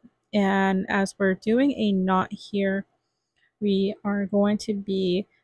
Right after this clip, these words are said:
tightening it, securing it, and then we're gonna knot it into place. So we scrunch it back there as well. What I like about this look is that it really hugs your curve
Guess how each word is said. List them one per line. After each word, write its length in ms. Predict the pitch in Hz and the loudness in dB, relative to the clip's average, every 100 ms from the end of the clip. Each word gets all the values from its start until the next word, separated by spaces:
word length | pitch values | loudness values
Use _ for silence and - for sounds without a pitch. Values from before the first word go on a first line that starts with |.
| _ | _
tightening 440 | - - - 262 247 | -2 0 2 2 4
it, 260 | 254 254 - _ _ _ - | 4 2 -4 _ _ _ -16
securing 580 | - 196 - 226 220 220 | -10 -8 0 6 6 6
it, 240 | 214 214 - - | 4 2 -2 -2
and 160 | 190 | 0
then 100 | 190 | 2
we're 100 | 190 | 2
gonna 280 | 190 190 185 | 2 2 2
knot 400 | - 190 196 214 | 0 0 2 4
it 120 | 233 - | 2 0
into 440 | 208 202 - - 208 - | -2 -2 -4 -6 -6 -4
place. 440 | 226 226 240 233 | 2 4 6 2
So 360 | - 196 185 180 - | 0 0 0 -4 -10
we 80 | |
scrunch 460 | 190 - - 208 208 | -10 -12 -4 -2 -2
it 120 | - | -2
back 260 | 208 214 208 | 0 0 -2
there 280 | - 190 185 | 0 2 2
as 280 | - 202 - | 0 -4 -6
well. 260 | - - 214 _ _ _ _ _ _ | -4 -4 -4 _ _ _ _ _ _
What 180 | 247 262 | 6 8
I 40 | |
like 200 | 277 285 | 8 4
about 240 | 285 277 269 | 2 2 2
this 180 | 269 | 0
look 160 | 269 262 | -2 -2
is 120 | 220 | 0
that 140 | 214 180 | 0 0
it 60 | |
really 300 | 190 202 226 | 0 0 0
hugs 400 | 226 214 202 - | -2 -2 -4 -6
your 80 | 190 | -12
curve 460 | - - 190 220 | -10 -4 -2 -2